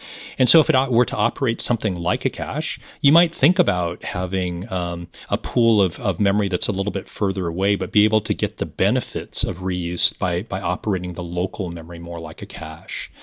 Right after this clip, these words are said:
So it, it is a, it is a bit of an open, uh, issue within the industry. But what's interesting is that there is this, um, there, there is this adaptation going on. Um, and this, you know, and so it, uh, like many of these kinds of things,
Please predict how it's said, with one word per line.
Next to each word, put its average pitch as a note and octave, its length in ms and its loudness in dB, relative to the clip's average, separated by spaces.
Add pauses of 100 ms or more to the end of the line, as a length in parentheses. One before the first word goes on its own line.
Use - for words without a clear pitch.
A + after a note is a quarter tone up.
(300)
So - 160 6
it, F3 100 6
it G3 240 6
is A#3+ 220 4
a, D#3+ 340 4
it E3+ 100 4
is F#3+ 120 6
a F#3 60 6
bit D#3 180 4
of D#3 140 4
an C#3 160 4
open, A#2 540 4
uh, G2+ 260 -2
issue F2 520 2
within G2+ 300 2
the F2+ 160 0
industry. F2 540 -2 (640)
But A2+ 200 4
what's A#2+ 200 4
interesting C#3 400 4
is F#2+ 140 0
that F#2 200 2 (300)
there A2 160 6
is C#3 180 4
this, - 480 2
um, F#2 380 0
there, A#2+ 180 4 (140)
there A#2 100 6
is D3 80 4
this - 240 2
adaptation G#2+ 720 0
going F2 300 -8
on. D#2+ 380 -10 (460)
Um, F2+ 220 -4
and F#2+ 220 4
this, F#2+ 200 2
you C#3 140 0
know, F#2 80 2
and F#2+ 260 0
so G2+ 440 4
it, G2+ 280 0
uh, G2+ 120 2
like G2+ 200 2
many A2+ 200 6
of G2 80 2
these F2+ 160 -2
kinds F#2+ 280 0
of - 80 -10
things, F2+ 400 -2